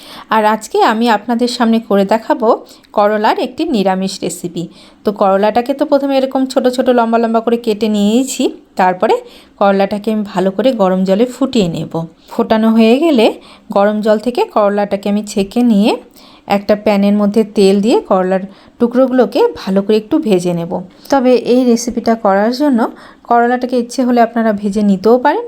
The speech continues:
নাও নিতে পারেন। আমি এখানে একটু ভেজে নিলাম। করলা তেতো হওয়ার জন্যে বাড়ির অনেকেই কিন্তু করলা খেতে পছন্দ করেন না, কিন্তু করলার এত সুন্দর সুন্দর সমস্ত রেসিপি আছে যেগুলো বাড়িতে ট্রাই করলে কিন্তু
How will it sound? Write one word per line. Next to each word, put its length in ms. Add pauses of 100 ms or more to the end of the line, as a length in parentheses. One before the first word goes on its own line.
নাও 240
নিতে 260
পারেন। 280 (360)
আমি 260
এখানে 280
একটু 200
ভেজে 320
নিলাম। 360 (280)
করলা 360
তেতো 320
হওয়ার 240 (100)
জন্যে 260 (340)
বাড়ির 300
অনেকেই 320
কিন্তু 280
করলা 340
খেতে 220 (100)
পছন্দ 400
করেন 340
না, 200 (380)
কিন্তু 220
করলার 440
এত 180
সুন্দর 300
সুন্দর 280
সমস্ত 420
রেসিপি 540 (340)
আছে 360
যেগুলো 520
বাড়িতে 400
ট্রাই 280
করলে 280
কিন্তু 420